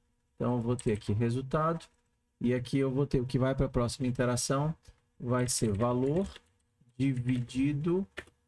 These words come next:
por, pelo meu primo elevado ao resultado, né?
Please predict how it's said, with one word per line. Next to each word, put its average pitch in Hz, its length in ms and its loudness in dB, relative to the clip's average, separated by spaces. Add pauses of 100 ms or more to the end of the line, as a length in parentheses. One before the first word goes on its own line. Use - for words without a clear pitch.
(180)
por, 139 360 2 (500)
pelo 139 180 2
meu 151 200 0
primo 180 680 0
elevado 135 840 2 (420)
ao 135 140 0
resultado, 147 640 0
né? 113 240 0